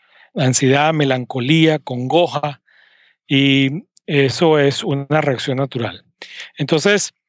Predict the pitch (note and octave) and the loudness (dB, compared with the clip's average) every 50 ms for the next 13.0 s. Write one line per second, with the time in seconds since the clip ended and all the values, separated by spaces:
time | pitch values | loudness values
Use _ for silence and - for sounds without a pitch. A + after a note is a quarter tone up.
0 | _ _ _ - - C#3+ - G#3 F#3 - G#3+ E3+ - G3+ F#3+ E3+ - - F#3 E3+ | _ _ _ -4 -2 0 2 2 2 2 0 0 0 0 0 0 0 0 0 2
1 | E3+ E3 - - F3 F3 E3 D#3 D#3+ E3 D#3+ E3 D#3 D3+ D3+ D3+ D#3 E3 E3 - | 0 0 0 2 2 2 2 2 0 2 2 2 2 2 2 2 2 0 0 -2
2 | - - C3+ C3 B2+ B2+ - - - C3+ C3+ C#3+ D3 C#3+ - D#3+ D3 C#3 C3+ C3 | -4 -4 -2 -2 -2 -2 -4 -2 0 0 0 0 0 0 0 0 0 0 0 -2
3 | C3+ C#3 D#3+ E3 _ _ _ _ _ _ _ _ _ _ _ _ _ - - C3+ | -2 -2 -2 -4 _ _ _ _ _ _ _ _ _ _ _ _ _ -6 -6 -4
4 | C3 - C#3+ C3+ C3 D3 D3+ D3+ D3+ C#3 E3 D3 C#3 C#3 C#3+ C#3+ - - D#3 D#3 | -2 0 0 0 2 2 2 2 2 0 0 0 2 2 2 0 0 0 0 2
5 | E3 E3+ E3+ - F#3 F3 F3+ F#3 F#3 F#3 G#3 G#3+ G3 B3+ C#4+ G3 D3 C3+ C#3 - | 2 0 2 2 0 0 2 2 2 2 0 -2 -4 -6 -6 -4 -2 -2 -2 -2
6 | - D3 D3 D3 D#3 D#3 D3+ C#3+ C#3 B2 - D#3 D3 C#3+ C#3 - D#3 C3+ B2+ - | -2 -2 -2 0 0 2 2 2 0 -2 -4 -4 -4 -4 -4 -4 -4 -6 -4 -6
7 | - D3 D3 C3 - - F#3 F3+ D3+ - - - D3+ E3+ - _ _ _ _ _ | -6 -8 -8 -6 -4 0 0 0 0 0 -2 -4 -4 -4 -6 _ _ _ _ _
8 | _ _ _ _ - - C#3+ D3 D3 C3 D#3+ D3 C#3+ C#3 D3 D3+ E3 F3 F#3 F#3 | _ _ _ _ -2 0 2 2 2 2 0 0 0 2 2 2 2 2 2 2
9 | G3 G3 - - - E3 D3+ D3+ D3 C#3+ C3+ - _ - - D#3+ D#3 D3+ D3 D3 | 0 0 0 -2 -2 -2 0 0 0 -2 -2 -4 _ -4 -2 -2 0 0 2 2
10 | E3+ G#3 G#3+ F#3+ D#3+ C#3+ B2 D3 C3+ B2 A#2+ A#2 A2+ - D#3 C#3 C3+ C3+ C#3 C#3 | 4 4 4 2 2 0 0 0 -2 -2 -4 -6 -6 -6 -4 -4 -6 -6 -8 -8
11 | A#2+ A2+ A2+ _ - E3+ E3+ F#3+ G3+ - - G3 E3 D3 C3+ - - C#3+ C#3 C3 | -10 -10 -10 _ -2 0 0 0 0 0 0 2 2 2 0 -2 -2 -2 0 0
12 | C3+ C3 C3+ C3 B2+ B2+ - - C3 - C#3+ C3 B2+ A#2 A2+ A2+ B2+ C3 - - | 0 -2 -2 -2 -4 -4 -6 -8 -6 -6 -4 -4 -4 -4 -6 -6 -8 -8 -12 -14